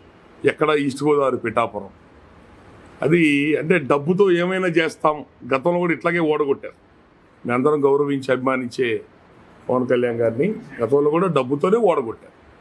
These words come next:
ఆయన డబ్బు ఖర్చు పెట్టడు. వీళ్ళేమో గత ఎన్నికల్లోనే వంద కోట్లు పెట్టారు భీమవరం, గాజువాకలో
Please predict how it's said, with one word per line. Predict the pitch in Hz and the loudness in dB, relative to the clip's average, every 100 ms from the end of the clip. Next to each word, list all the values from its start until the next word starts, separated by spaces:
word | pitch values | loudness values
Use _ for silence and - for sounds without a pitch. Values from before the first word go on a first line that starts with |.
| - - 123 | -20 -6 -2
ఆయన | 127 | 0
డబ్బు | 127 123 | 0 0
ఖర్చు | 139 143 - | 0 0 0
పెట్టడు. | 147 147 180 226 - _ - - - - - | -2 0 -2 -2 -8 _ -20 -20 -20 -20 0
వీళ్ళేమో | 160 160 165 180 165 143 160 - - 127 | 2 2 2 0 0 -2 -6 -12 -10 -4
గత | 139 170 | 0 2
ఎన్నికల్లోనే | 165 175 175 170 170 | 2 0 2 2 2
వంద | 170 151 151 | 0 0 0
కోట్లు | 143 160 - 135 | 0 -2 -2 -4
పెట్టారు | 120 120 | -2 -4
భీమవరం, | 113 123 131 135 131 113 | -4 -4 -2 -2 -2 -4
గాజువాకలో | 117 113 107 113 | -4 -4 -6 -8